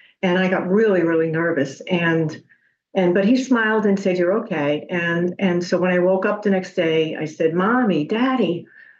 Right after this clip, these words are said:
this man, Teddy, came to me. He used to own the house. And he said that there was a big fi-, there's a big fire and all this stuff." And they said, "It's just a nightmare. It's nothing. It's a new house. Don't worry about it."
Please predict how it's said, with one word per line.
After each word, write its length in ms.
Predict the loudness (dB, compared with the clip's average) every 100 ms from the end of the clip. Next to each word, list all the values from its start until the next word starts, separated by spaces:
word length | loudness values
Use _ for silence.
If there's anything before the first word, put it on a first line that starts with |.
| _ _
this 180 | -2 0
man, 400 | 2 4 4 2
Teddy, 320 | 0 0 0
came 300 | 0 0 0
to 120 | 0 0
me. 280 | 2 2
He 240 | 2 2 2
used 180 | 2 0
to 220 | -2 -4 -16 -8 -2
own 200 | 2 2
the 100 | 2
house. 380 | 0 -2 -2
And 100 | -2
he 140 | 0 0
said 320 | 0 -2 0
that 180 | -2 0
there 140 | 0
was 120 | 2
a 60 | 0
big 240 | 0 -2
fi-, 300 | -2 -4 -2 0
there's 220 | -2 -2
a 20 |
big 240 | -2 -2
fire 420 | 0 0 0 0 2
and 100 | 2
all 120 | 2
this 220 | 2 0
stuff." 260 | -2 -6 -6 -12 _ -14 -2
And 100 | 0
they 60 |
said, 220 | 2 2
"It's 80 | 0
just 260 | 0 0 4
a 60 |
nightmare. 560 | 4 4 2 2 2 0
It's 160 | 0 0
nothing. 400 | 0 0 0 0
It's 160 | -2
a 20 |
new 220 | 0 0 2
house. 260 | 0 -2
Don't 160 | -4 -4
worry 160 | -2
about 280 | -2 -2 -4
it." 100 | -6